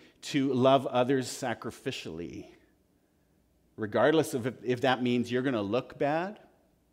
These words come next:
if that means you have to own up to your sins and mistakes,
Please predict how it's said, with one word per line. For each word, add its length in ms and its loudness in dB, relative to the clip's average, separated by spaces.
if 100 -6
that 160 4
means 260 4
you 60 2
have 120 0
to 120 -2
own 260 2
up 260 0
to 100 -4
your 120 0
sins 400 -2
and 100 -4
mistakes, 680 -4